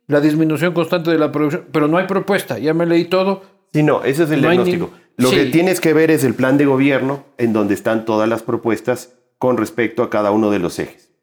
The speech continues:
Speaker 1: Claro, porque de ahí yo me fui, aquí pones donar, porque el botón que sí funciona es el que dice que, que, que
Speaker 2: No llega nada, pero no
Speaker 1: Claro,
Speaker 2: sé a dónde
Speaker 1: ese-,
Speaker 2: estará
Speaker 1: entonces,
Speaker 2: yendo
Speaker 1: ahí
Speaker 2: si
Speaker 1: te
Speaker 2: alguien
Speaker 1: lanza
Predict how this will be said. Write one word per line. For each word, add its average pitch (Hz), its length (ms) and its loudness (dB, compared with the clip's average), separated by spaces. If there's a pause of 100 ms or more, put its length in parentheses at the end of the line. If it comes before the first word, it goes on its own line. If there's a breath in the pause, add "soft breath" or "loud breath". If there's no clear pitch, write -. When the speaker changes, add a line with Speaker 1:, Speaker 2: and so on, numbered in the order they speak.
(120)
Speaker 1:
Claro, 165 440 0
porque 143 240 -4
de 175 80 2
ahí 220 140 0
yo 233 60 2
me 208 120 2
fui, 208 160 -2
aquí 196 200 -4
pones 214 340 0
donar, 160 360 0
porque 143 260 -6
el 139 100 -2
botón 160 280 -2
que 180 120 -4
sí 196 120 -8
funciona 185 520 -2
es 165 100 -2
el 160 180 -2
que 147 160 -4
dice 156 300 -4
que, 127 260 -10 (440 soft breath)
que, 139 340 0
que 131 560 0
Speaker 2:
No 120 80 4
llega 117 300 0
nada, 110 340 0
pero 95 220 -2
no - 60 -18 (100)
Speaker 1:
Claro, 160 200 2
Speaker 2:
sé 143 140 2
a 127 40 2
dónde 139 200 2
Speaker 1:
ese-, - 80 0
Speaker 2:
estará 131 220 2
Speaker 1:
entonces, 127 180 2
Speaker 2:
yendo - 140 4
Speaker 1:
ahí - 80 2
Speaker 2:
si - 60 -2
Speaker 1:
te - 40 -2
Speaker 2:
alguien 104 220 2
Speaker 1:
lanza 107 60 0